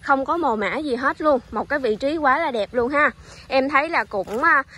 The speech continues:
lâu lâu mới có được một miếng đất đẹp như vậy mà giá lại khá là ổn luôn ha.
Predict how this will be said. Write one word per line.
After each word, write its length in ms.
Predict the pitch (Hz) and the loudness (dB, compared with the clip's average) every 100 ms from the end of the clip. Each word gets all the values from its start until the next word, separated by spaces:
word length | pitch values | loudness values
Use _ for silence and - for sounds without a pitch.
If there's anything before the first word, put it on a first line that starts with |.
| - | -4
lâu 200 | 247 254 | 0 2
lâu 300 | 262 254 254 | 4 2 2
mới 200 | 254 294 | -2 -4
có 240 | 302 302 | 0 0
được 180 | 302 208 | 0 -6
một 160 | 220 202 | -6 -6
miếng 160 | 294 | -4
đất 180 | 302 349 | -2 -2
đẹp 220 | 247 208 | -2 -4
như 180 | 240 262 240 | -2 -2 2
vậy 240 | 220 214 - | 2 0 -8
mà 120 | 233 214 | -8 -4
giá 260 | 214 247 | 0 0
lại 240 | 349 202 196 | 2 -2 -2
khá 200 | 269 302 | 0 0
là 100 | - | 2
ổn 260 | 202 190 302 | 0 0 -2
luôn 140 | 294 | -4
ha. 220 | 190 302 | 0 0